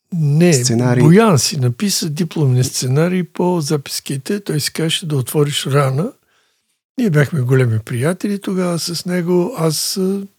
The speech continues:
Speaker 1: бях, а, свидетел на този процес. Но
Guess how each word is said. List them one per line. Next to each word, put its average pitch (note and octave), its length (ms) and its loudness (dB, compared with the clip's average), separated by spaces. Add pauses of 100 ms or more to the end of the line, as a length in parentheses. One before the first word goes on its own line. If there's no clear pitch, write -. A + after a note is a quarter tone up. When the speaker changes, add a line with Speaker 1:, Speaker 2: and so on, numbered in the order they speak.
Speaker 1:
бях, G3 500 -4
а, A3 120 -6 (140)
свидетел F3+ 580 2
на D3 140 0
този D3+ 240 2
процес. - 580 -8 (1000)
Но D3+ 400 4